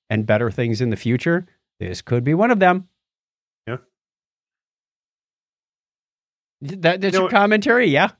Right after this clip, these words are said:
Speaker 1: <laughs>
Speaker 2: Yeah, well, no, actually, it had me thinking about another story, which I don't think I put in the, in the notes or anything, but, uh, there were,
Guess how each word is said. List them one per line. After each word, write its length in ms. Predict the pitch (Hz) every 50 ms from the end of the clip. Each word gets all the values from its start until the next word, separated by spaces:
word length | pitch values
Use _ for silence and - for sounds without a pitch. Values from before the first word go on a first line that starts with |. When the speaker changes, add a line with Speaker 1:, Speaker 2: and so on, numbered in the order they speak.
| - - - -
Speaker 1:
<laughs> 100 | 392 - _ 440 392 - - 427 - _ - 415 - _ - 403 - _ _ -
Speaker 2:
Yeah, 180 | 185 202 170 165
well, 200 | 165 165 151 - - _ _ _ _ _ 381 - - _ -
no, 120 | 185 214 208
actually, 560 | 196 185 175 180 196 196 190 - 185 175 170
it 60 | 160
had 160 | 147 180 170 156
me 100 | 156 139
thinking 380 | - 170 175 165 - 156 143
about 280 | 127 120 127 127 123 120
another 360 | 117 113 120 131 139 139 123
story, 520 | - - - - 123 117 113 113 113 107
which 280 | 104 101 113 110 - -
I 100 | 120 120
don't 180 | 120 127 127 -
think 140 | 143 127
I 60 | 117 104
put 240 | - - 131 120
in 140 | 113 113 110
the, 300 | 104 101 98 98 101 104 - _ _ _ _ _ _ _ _ _ _ _
in 160 | - 113 104
the 80 | 104 101
notes 340 | 101 110 113 113 107 - -
or 60 | 107
anything, 280 | 104 104 104 101 98 98
but, 220 | 98 101 - _ _ _ _ _ _ _ _ _ _ _ _ -
uh, 220 | 143 127 123 120 117
there 180 | 110 139 156
were, 180 | 147 139 - -